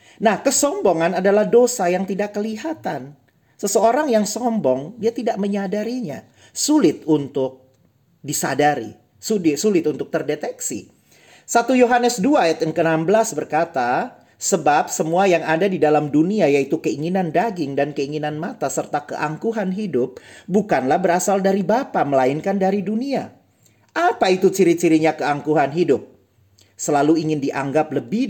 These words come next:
daripada orang lain. Lebih kaya, lebih pintar, lebih hebat, lebih penting, lebih mampu. Ini berbicara soal keahlian, skill,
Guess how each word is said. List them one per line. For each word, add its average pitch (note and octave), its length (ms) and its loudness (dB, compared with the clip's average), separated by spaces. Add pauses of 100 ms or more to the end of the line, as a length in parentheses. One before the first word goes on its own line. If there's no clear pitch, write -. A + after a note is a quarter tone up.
daripada B2 400 -2
orang A#2+ 240 -4
lain. A2 300 -2 (340)
Lebih A#2+ 400 -6
kaya, D3 480 2
lebih A#2 320 -2
pintar, D3+ 560 0
lebih A2+ 320 -4
hebat, C#3+ 560 0
lebih A2 240 -6
penting, D#3 560 -4
lebih A#2 240 -6
mampu. D#3 800 0 (320)
Ini B3 160 -4
berbicara G#3 560 2
soal C#3+ 400 -2
keahlian, C#3+ 800 -2
skill, D3+ 720 2